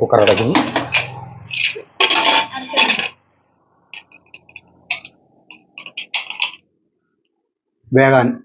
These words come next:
Speaker 1: ഇടുന്നു. അത് പാകമായി വരുന്നു. അത് നമുക്കൊരു വിസിൽ കേട്ട് കഴിഞ്ഞാൽ, ഒരു വിസിലടിച്ചാൽ, ഒരു വിസിലടിച്ചാൽ നമുക്കിത് തുറന്നെടുത്ത് നമുക്ക് ഉപയോഗിക്കാം.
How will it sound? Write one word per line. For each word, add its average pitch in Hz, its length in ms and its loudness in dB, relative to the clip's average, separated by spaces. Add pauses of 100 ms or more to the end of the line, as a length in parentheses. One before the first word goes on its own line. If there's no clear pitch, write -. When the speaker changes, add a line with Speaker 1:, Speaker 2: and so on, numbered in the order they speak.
Speaker 1:
ഇടുന്നു. 98 220 -10 (1500)
അത് 180 100 8 (140)
പാകമായി 196 440 8
വരുന്നു. 180 220 4 (300)
അത് 160 180 2
നമുക്കൊരു 170 320 2
വിസിൽ 202 180 6 (120)
കേട്ട് 165 200 6
കഴിഞ്ഞാൽ, 147 280 4 (640)
ഒരു 175 140 6
വിസിലടിച്ചാൽ, 143 540 4
ഒരു 143 140 4
വിസിലടിച്ചാൽ 175 440 4
നമുക്കിത് 151 280 2 (480)
തുറന്നെടുത്ത് 135 480 4 (140)
നമുക്ക് 120 260 4
ഉപയോഗിക്കാം. 90 380 0